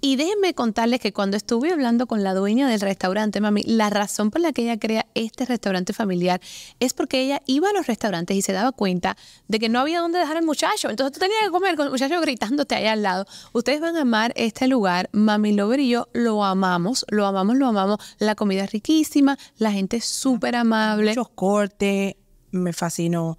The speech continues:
Speaker 1: No,
Speaker 2: El
Speaker 1: está
Speaker 2: tipo,
Speaker 1: increíble,
Speaker 2: está increíble.
Speaker 1: está
Speaker 2: Para
Speaker 1: increíble.
Speaker 2: un lunch, para un fin de semana.
Speaker 1: Pa' un, a, a mí me parece un restaurante increíble de fin de
Speaker 2: De semana,
Speaker 1: semana.
Speaker 2: que ir con todo el familión para allá a gritar los muchachos, ese es el lugar.
Speaker 1: Así mismo. Mami,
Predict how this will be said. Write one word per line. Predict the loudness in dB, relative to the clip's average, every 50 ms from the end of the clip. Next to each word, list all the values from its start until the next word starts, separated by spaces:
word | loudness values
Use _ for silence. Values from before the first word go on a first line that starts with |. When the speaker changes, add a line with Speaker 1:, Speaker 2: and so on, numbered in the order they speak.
| _ _
Speaker 1:
No, | 2 2 4 2 0
Speaker 2:
El | 0 -2
Speaker 1:
está | -2 -4 -4
Speaker 2:
tipo, | -2 -4 -2
Speaker 1:
increíble, | -2 0 -2 0 0 0 0 0 0 -2
Speaker 2:
está | -2
increíble. | -4 -2 0 0 2 0 0 -2
Speaker 1:
está | -2 -2
Speaker 2:
Para | -2 0 0 0 0
Speaker 1:
increíble. | 0 0 2 2 2
Speaker 2:
un |
lunch, | 4 2 2 0 0 -2 -4 -4
para | -2 -2
un | -2 -2
fin | -2 -2 0 0
de | 0 0 0
semana. | -2 -2 0 0 2 2 2 2 0 0 0
Speaker 1:
Pa' | 0 0
un, | 0 -2 -4 -6
a, | -4 -4 -4 -4
a | -4
mí | -2
me | -2 -2
parece | 0 0 0 0 0 -2
un |
restaurante | -4 -4 -2 -2 -2 0 0 0 -2 -2 -2
increíble | 0 0 0 0 0 0 0 2 2 2 0 0 -2
de | -2 -2 -2 -2
fin | -2 -2 -2 0 2 2 2 2
de | 2 0
Speaker 2:
De | 0 0
semana, | 0 0 2 2 2 2 2 0
Speaker 1:
semana. | 0 0 -2 -2
Speaker 2:
que | -2 -2 0 0 -2
ir | 0
con | 0 -2 -2 0
todo | 0 -2
el | 0
familión | 0 0 0 2 2 2 0 0 0
para | 0 0 2 2 2 0 0
allá | -2 -2
a | -4 -2
gritar | -2 0 -2 0 0
los | 0 0
muchachos, | 0 -2 0 0 0 0 0 0 -2 -6 -10 -8
ese | -6 -6 -4 -2
es | -2 0
el | 0 0
lugar. | 0 0 -2 -2 -2 -4 -6 -8 _ -16 -14 -14 -14 -14 -16 -14 -6
Speaker 1:
Así | -2 -2 -2 0 -2 -2 0
mismo. | 2 0 0 0 0 -2 -2 -4 -10 -20 -20 -4 0
Mami, | 2 2 4 4 2 2 0 -4